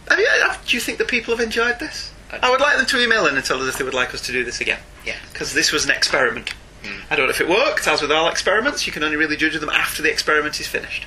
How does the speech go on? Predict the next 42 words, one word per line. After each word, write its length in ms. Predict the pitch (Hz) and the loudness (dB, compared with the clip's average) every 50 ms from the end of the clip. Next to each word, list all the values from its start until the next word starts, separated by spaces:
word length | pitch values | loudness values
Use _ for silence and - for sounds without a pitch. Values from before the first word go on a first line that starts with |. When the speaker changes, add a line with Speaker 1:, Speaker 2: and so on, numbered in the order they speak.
| - - - | -14 -16 -14
Speaker 2:
Yeah. 120 | - - - - - - - - | -14 -12 -10 -10 -10 -10 -8 -6
Speaker 1:
So 200 | - - 147 127 | 0 0 2 2
we 100 | 127 127 | 2 0
will 80 | 117 | 2
see 220 | 117 - - 160 156 | 2 2 4 4 4
how 160 | 147 139 135 | 4 4 2
it 120 | - - - | 0 0 -2
goes. 260 | 120 - - - - - - - | -4 -4 -4 -6 -10 -12 -6 -4
Speaker 2:
And 160 | 120 117 120 | -2 -2 -2
if 120 | 117 - - | -4 -6 -6
people 280 | 120 113 107 - 107 | -8 -10 -8 -10 -6
tell 240 | 107 117 107 107 104 | -2 0 0 0 0
us 100 | 104 - | -2 -6
if 140 | 107 - - | -10 -10 -10
it 100 | 98 - | -12 -12
works. 240 | 107 110 - - - - - - - | -12 -14 -14 -16 -18 -18 -4 0 2
Speaker 1:
And 200 | 160 156 147 139 | 4 4 4 2
if 140 | 139 143 | 0 0
people 320 | - - 151 143 - 139 127 | 0 -2 -2 -2 -2 -6 -4
tell 220 | - 143 135 135 | 0 0 0 0
us 100 | 135 131 - | 0 -2 -4
that 200 | 156 - - - | -6 -6 -2 0
they 160 | 143 139 139 | 0 0 0
enjoyed 380 | 131 - 156 156 165 190 190 | 2 2 2 2 2 0 -2
it, 120 | - - - | -4 -6 -8
yeah. 400 | - 165 165 - - - - 185 | -10 -12 -12 -14 -16 -2 0 2
Um, 400 | 190 226 240 240 240 247 240 240 - - - - - - - - - | 2 4 2 2 2 0 -2 -4 -6 -14 -18 -20 -20 -20 -20 -10 0
my 260 | 175 190 220 285 294 294 | 2 4 4 4 4 4
pick 240 | - - 220 226 - | 2 2 2 2 2
this 240 | - 196 185 - - | 0 2 0 2 2
week, 300 | 139 139 143 - - - - - - - - - - - - - | 2 2 2 2 -2 -4 -4 -14 -18 -20 -20 -20 -20 -20 0 0
three 320 | - - - 170 190 208 | 2 2 4 2 2 4
shiny 460 | 202 - - 170 160 175 185 180 156 135 | 4 4 6 6 6 6 4 4 2 4
issues 320 | 131 127 - 139 131 120 | 2 2 2 2 0 0
of 80 | 117 - | 0 2
shiny 340 | - 143 135 135 135 139 | 4 4 4 4 2 2
goodness, 480 | 131 131 113 110 113 110 - - - - - - - - - - - - - - | 2 2 0 0 0 -4 -4 -4 -6 -8 -10 -14 -14 -14 -14 -14 -14 -16 -6 0
right 240 | 135 131 120 - | 2 2 4 4
before 280 | - - - 139 131 127 | 2 -2 0 2 0 2
my 140 | 123 110 104 | 2 2 2
shiny 360 | - - 131 123 123 120 131 | 4 4 4 4 2 0 0
hands 400 | - - 104 101 104 104 - - | -2 -4 -4 -4 -6 -10 -10 -12